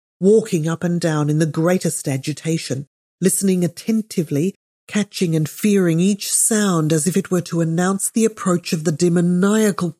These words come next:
corpse to which I had so miserably given life. Oh, no mortal could support the horror of that countenance. A mummy,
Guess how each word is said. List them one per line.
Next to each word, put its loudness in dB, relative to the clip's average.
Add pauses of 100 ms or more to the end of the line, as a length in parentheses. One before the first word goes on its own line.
(120)
corpse 0 (120)
to 0
which -2
I 2
had 0
so 2
miserably 2
given 0
life. -2 (1120)
Oh, 0 (460)
no 4
mortal 4
could -2
support -2
the -4
horror 2
of -2
that -2
countenance. -2 (720)
A 2
mummy, 2